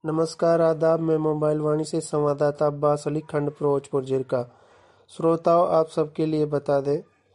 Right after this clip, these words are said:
ए, डी-, डीसी नूहू ने किसानों के लिए निर्देश दिए हैं कि वो किसान अपनी जो मिट्टी है उसकी जांच करवाए।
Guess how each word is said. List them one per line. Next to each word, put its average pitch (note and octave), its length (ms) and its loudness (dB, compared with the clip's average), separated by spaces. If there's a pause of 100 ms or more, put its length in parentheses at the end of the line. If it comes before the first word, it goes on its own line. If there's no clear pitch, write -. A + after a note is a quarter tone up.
(560)
ए, C#3 300 -2
डी-, C#3+ 440 -4
डीसी D#3 460 -2
नूहू D#3 320 0
ने D3+ 240 0 (500)
किसानों D#3+ 460 0
के D#3 140 -2
लिए D#3 180 0
निर्देश D3+ 600 -2
दिए C#3+ 180 0
हैं C#3+ 220 -2
कि D3 140 -8
वो C#3+ 220 -2
किसान D#3 640 -2 (580)
अपनी D#3+ 300 -2
जो D#3 160 -2
मिट्टी D#3 420 -4
है D3 180 2
उसकी D3 380 -6
जांच D3 420 -2
करवाए। C3+ 480 0